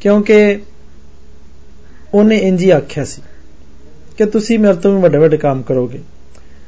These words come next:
ਯੋਹੰਨਾ ਦੀ ਮਾਰਫਤ ਅੰਜੀਲ ਮੁਕੱਦਸ ਉਹਦਾ,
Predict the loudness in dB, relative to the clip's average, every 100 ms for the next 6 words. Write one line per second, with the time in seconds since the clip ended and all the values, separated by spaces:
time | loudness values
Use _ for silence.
0 | -16 -16 -16 -16 -16 -16 -16 -12 -6 0
1 | 2 4 4 2 0 2 2 0 -2 -4
2 | -4 0 0 0 0 -2 0 -2 -2 -2
3 | 2 2 2